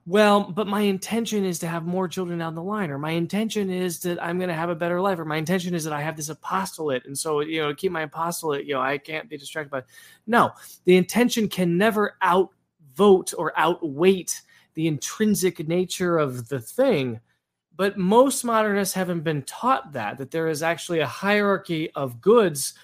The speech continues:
within the construct of the, uh, of the, uh, integral good. And the fact of the matter is, is that the intention is, like, the least important thing. It's the least important among the things. I mean, the circumstances are more important than the intention.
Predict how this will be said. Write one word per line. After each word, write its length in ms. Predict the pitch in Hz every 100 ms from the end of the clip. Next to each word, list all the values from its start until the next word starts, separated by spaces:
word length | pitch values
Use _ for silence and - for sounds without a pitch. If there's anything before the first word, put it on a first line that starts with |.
| _
within 340 | 151 147 185 180
the 80 | 156
construct 580 | 156 175 180 175 160
of 180 | 151 131
the, 300 | 131 143 135 - - - - - _ -
uh, 320 | 143 139 131 -
of 220 | 156 135
the, 340 | 135 151 143 - _ -
uh, 220 | - - - _
integral 440 | 262 269 262 190 160
good. 360 | 131 113 123 151 _ _ _ _ _
And 240 | 190 190 196
the 80 |
fact 200 | 190 214
of 60 | 240
the 60 | 262
matter 240 | 240 208
is, 140 | 202
is 140 | 180 180
that 100 | 190
the 100 | 208
intention 440 | 190 208 254 269
is, 100 | 220
like, 160 | 196 -
the 100 | 185
least 680 | 175 185 202 294 440 -
important 520 | 240 165 135 135 113 -
thing. 260 | 107 87 _ _
It's 180 | 202 196
the 120 | 254
least 580 | 247 233 262 330 392 -
important 500 | 294 208 226 226 175
among 280 | 156 151 151
the 60 |
things. 300 | 127 143 123
I 60 | 147
mean, 160 | 214 214
the 60 |
circumstances 840 | 196 - 285 370 302 226 165 156
are 80 | 160
more 180 | 147 135
important 340 | 123 131 127
than 120 | 117 113
the 80 |
intention. 360 | 117 113 113 104